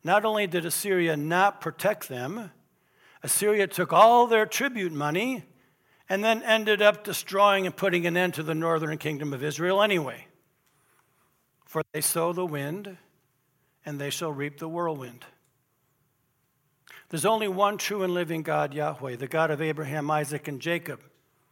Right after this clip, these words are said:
the God and Father of our Lord Jesus Christ.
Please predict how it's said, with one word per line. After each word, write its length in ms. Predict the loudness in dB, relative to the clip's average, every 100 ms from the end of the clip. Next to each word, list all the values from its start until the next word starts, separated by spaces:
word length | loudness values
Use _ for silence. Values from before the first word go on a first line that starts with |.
| _ _ -20 -20 -20 -20 -20 -12
the 80 | -4
God 240 | 2 2
and 100 | 0
Father 320 | 2 2 4 0
of 80 | 0
our 120 | 0
Lord 300 | 0 -4 -4
Jesus 340 | -6 -6 -8
Christ. 680 | -6 -4 -4 -6 -12 -12